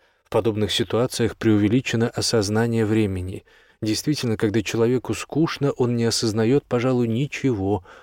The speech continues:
кроме времени. Наоборот, противоположностью были восхитительные опыты в моей домашней химической лаборатории, где я мог ни минуты не скучая провести целый день, поглощённый своим делом.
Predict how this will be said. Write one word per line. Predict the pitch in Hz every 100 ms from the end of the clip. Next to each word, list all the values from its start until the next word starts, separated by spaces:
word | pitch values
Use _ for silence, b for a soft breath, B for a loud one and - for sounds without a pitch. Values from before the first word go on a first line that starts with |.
| B
кроме | - - 104 113
времени. | 101 98 90 90 101 - _ _ _ _ _
Наоборот, | 117 117 113 131 123
противоположностью | - 117 113 110 98 113 120 110 101 92 104
были | 104 101
восхитительные | 101 - 107 127 - 107 104 107
опыты | - 120 117 110
в | 98
моей | 101 101
домашней | 104 101 98 104
химической | 90 101 95 - -
лаборатории, | 98 98 98 95 120 139 135 B B B
где | - 110 147
я |
мог | 143 147 -
ни | 123
минуты | 120 131 156 123
не | 117
скучая | - 110 - 143
провести | 147 113 113 110 135
целый | - 123 120 107
день, | 95 113 139
поглощённый | - 104 101 92 - 120 120
своим | - 104 110 113
делом. | 101 98 92 92